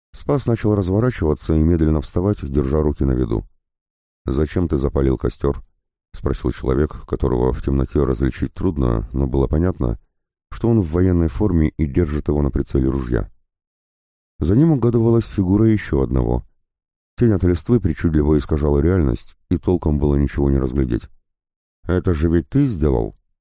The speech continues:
спросил всё тот же, который и говорил до этого. «Да». Спас кивнул. Он решил выбрать стратегию правды во всём, кроме Юны. Про неё он решил молчать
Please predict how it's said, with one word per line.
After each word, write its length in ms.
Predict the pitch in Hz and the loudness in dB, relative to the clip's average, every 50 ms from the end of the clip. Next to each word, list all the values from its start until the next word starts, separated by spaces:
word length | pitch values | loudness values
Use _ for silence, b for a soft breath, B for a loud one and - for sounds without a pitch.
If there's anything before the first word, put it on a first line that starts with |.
| - | -20
спросил 460 | - - - 67 67 - - 73 65 - | -16 -8 -4 -4 -4 -2 0 -2 -2 -2
всё 140 | - - | -4 -6
тот 220 | - - 76 71 62 | -2 -2 -2 -2 0
же, 320 | 60 65 67 64 64 62 - | 0 0 2 2 2 0 0
который 420 | - - - 69 60 67 65 - | -2 -2 -2 0 0 0 0 -2
и 60 | - 69 | -4 -2
говорил 400 | 67 69 64 65 62 64 62 57 | 0 0 0 0 0 0 -2 0
до 100 | 55 60 | -2 -2
этого. 420 | 58 57 - - 57 53 50 - - _ _ _ _ _ _ _ _ _ _ | -2 -2 -4 -4 -4 -4 -6 -6 -10 _ _ _ _ _ _ _ _ _ _
«Да». 340 | 62 64 65 64 64 69 76 - _ _ _ _ _ _ _ _ _ _ _ _ - | -4 -2 0 2 2 0 -2 -6 _ _ _ _ _ _ _ _ _ _ _ _ -12
Спас 260 | - - 87 76 - | -4 -4 -4 -4 -2
кивнул. 440 | - 76 73 82 85 80 62 55 - - _ _ _ _ _ _ _ _ _ | -2 0 2 2 2 2 0 -2 -6 -14 _ _ _ _ _ _ _ _ _
Он 140 | 113 117 113 | 0 2 2
решил 300 | 110 107 - 120 117 104 | 2 2 2 0 0 2
выбрать 300 | 101 107 92 101 95 - | 2 2 2 0 -2 -2
стратегию 520 | - - 87 87 - 101 95 82 87 85 | -4 -4 -4 0 0 0 2 2 2 0
правды 460 | - - 104 101 90 76 78 78 76 | 2 0 0 0 2 2 2 4 4
во 160 | 71 67 73 76 | 2 2 0 -2
всём, 260 | - - 92 90 80 | -2 -2 -2 -2 -2
кроме 280 | - - 78 78 78 | 0 0 2 2 2
Юны. 400 | 76 69 67 62 60 57 52 50 - - _ _ _ _ _ _ _ _ _ _ _ | 2 0 0 -2 -2 -2 -4 -4 -8 -12 _ _ _ _ _ _ _ _ _ _ _
Про 180 | - 76 78 | -2 0 2
неё 260 | 76 71 71 71 71 67 | 4 4 4 4 4 2
он 120 | 67 69 | 2 0
решил 260 | 62 62 - - 71 | 0 -2 -2 -2 0
молчать 400 | 69 67 65 64 - - 95 - | 0 0 0 -2 0 -2 -4 -4